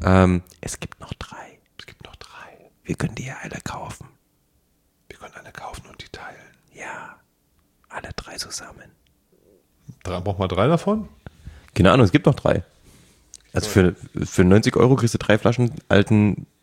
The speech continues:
Speaker 1: Ben Romach zehn.
Speaker 2: Jetzt muss man hier mal die Flasche zeigen.
Speaker 1: Ja.
Speaker 2: Wenn, in, in der Aftershow-Party, wenn wir im Doktor Hobbs sind. Wir gehen nämlich nachher noch ins Doktor Hobbs, wenn wir hier euch entlassen in eure Freizeit.
Speaker 1: Ja, wir haben jetzt noch genau, ähm, sieben Minuten.
Speaker 2: Oh,
Speaker 1: Zieh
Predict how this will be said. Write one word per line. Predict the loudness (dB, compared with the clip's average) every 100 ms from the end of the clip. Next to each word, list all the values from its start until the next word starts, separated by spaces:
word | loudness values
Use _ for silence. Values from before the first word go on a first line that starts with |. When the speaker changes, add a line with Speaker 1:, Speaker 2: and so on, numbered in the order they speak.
| 0
Speaker 1:
Ben | 2
Romach | 4 4 2 -2
zehn. | -2 -2 -4 _ _
Speaker 2:
Jetzt | -18
muss | -14 -10
man | -8
hier | -6
mal | -6
die | -8
Flasche | -12 -16 -16
zeigen. | -18 -18 -18 -20 _ _ -20 -10
Speaker 1:
Ja. | -4 -2 0
Speaker 2:
Wenn, | -2 -4 -8 _ _ -18 -4
in, | -2 2
in | 4
der | 4 4
Aftershow-Party, | 2 4 6 4 4 4 4 4
wenn | 4 4
wir | 4
im | 4
Doktor | 2 2 2
Hobbs | 2 0
sind. | -4 -2
Wir | 2
gehen | 4
nämlich | 6 4
nachher | 4 4
noch | 2
ins | 2
Doktor | -2 2
Hobbs, | 2 2 -4 -8
wenn | -4 -2
wir |
hier | -2 -2 -6 -16 -20 -20 0
euch | 4 4 2 -2
entlassen | 0 2 0 0 -2
in | -2
eure | -2 -2
Freizeit. | 0 0 0 0 -2 -2 -6 _ 0
Speaker 1:
Ja, | 2 2 0
wir | 2 4
haben | 4
jetzt | 4 2
noch | 2 2
genau, | 4 6 8 6 4 4
ähm, | 6 8 8 8 6
sieben | 4 4 6
Minuten. | 6 6 4 0 -2 _ _ _ -20 _ _ _ _ _
Speaker 2:
Oh, |
Speaker 1:
Zieh | 2